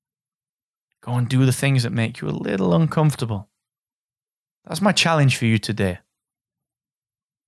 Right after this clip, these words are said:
Embrace the power of now. Don't gamble it. Don't treat it as a currency that you can create more of. Time is the thing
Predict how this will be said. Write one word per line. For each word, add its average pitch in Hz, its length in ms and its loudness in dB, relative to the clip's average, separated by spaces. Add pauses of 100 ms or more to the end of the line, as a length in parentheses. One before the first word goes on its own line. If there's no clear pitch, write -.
(160)
Embrace 135 400 2
the - 80 -2
power 131 420 2
of 120 80 0
now. 98 440 -2 (1300)
Don't 147 320 0
gamble 139 400 4
it. - 300 -6 (960)
Don't 156 200 0
treat 165 380 2
it 139 80 0
as 123 100 2
a 117 60 0
currency 135 600 2
that 104 180 -2
you 107 140 -6
can 107 260 -4 (880)
create 139 320 0
more 120 440 2
of. 90 180 -2
Time 170 420 4
is 131 160 4
the 127 100 -2
thing 120 420 0